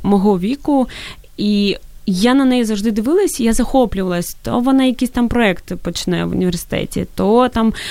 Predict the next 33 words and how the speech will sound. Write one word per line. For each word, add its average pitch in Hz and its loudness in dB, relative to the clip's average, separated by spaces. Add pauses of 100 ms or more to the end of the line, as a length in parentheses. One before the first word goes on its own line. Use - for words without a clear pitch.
(120)
поїде 214 2
кудись, 170 -4
а 175 -4 (100)
там, 226 2 (220)
ну, 262 2
дуже 214 -2
така 214 -2
активна. - -2 (400)
І 214 2
от - -2
коли 262 4
ми 240 4
з 196 -8
нею 226 0
особисто 208 -2
говорили 247 2
з - -8
приводу 202 0
її 226 2
сім'ї, 208 2
як 220 -2
в 190 -2
неї 202 2
відбувається, 180 0
які 226 -2
в 220 0
неї 220 2
стосунки 196 -2
з 175 -4
мамою, 170 0
я 202 2
зрозуміла, 226 2
що, 196 -2